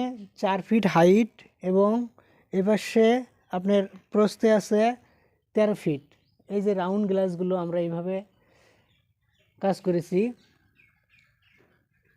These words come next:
তো আমাদের কাছে যে কোনো ধরনের ক্রিটিক্যাল কাজ হোক, আমরা কিন্তু করে থাকি। এ ধরনের কাজের অভিজ্ঞতা, দক্ষতা আমাদের আছে ইনশাল্লাহ।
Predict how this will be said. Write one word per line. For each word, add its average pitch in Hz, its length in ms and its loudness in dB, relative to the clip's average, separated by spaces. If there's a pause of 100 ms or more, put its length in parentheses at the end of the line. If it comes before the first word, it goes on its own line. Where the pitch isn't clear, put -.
(160)
তো 220 60 0 (120)
আমাদের 214 440 2
কাছে 214 400 0 (600)
যে 190 240 0
কোনো 233 200 0 (120)
ধরনের 185 380 2 (480)
ক্রিটিক্যাল 214 400 0 (100)
কাজ 190 140 4 (100)
হোক, 208 140 4 (300)
আমরা 185 260 2
কিন্তু 214 160 -2
করে 185 240 0 (100)
থাকি। 185 240 -2 (1040)
এ - 100 -4
ধরনের 214 300 4 (100)
কাজের 196 300 4 (220)
অভিজ্ঞতা, 190 500 2
দক্ষতা 190 400 2 (100)
আমাদের 175 320 2 (1160)
আছে 175 160 -2 (120)
ইনশাল্লাহ। 208 420 4